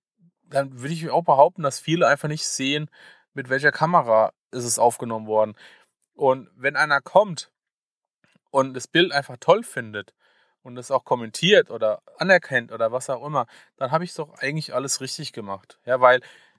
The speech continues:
ich will einfach sagen, es kommt immer doch aufs Bild drauf an und nicht,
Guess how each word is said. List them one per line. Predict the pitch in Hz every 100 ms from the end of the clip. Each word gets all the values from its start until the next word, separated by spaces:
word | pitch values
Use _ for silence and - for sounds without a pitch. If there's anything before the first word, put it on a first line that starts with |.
| _ _ _ _
ich | 156 -
will | 165
einfach | 135 151 143
sagen, | 143 147 151
es | 135 -
kommt | 151 147
immer | 143
doch | 143 131
aufs | 123 -
Bild | - 143 -
drauf | 117 -
an | 101
und | 107 117
nicht, | - -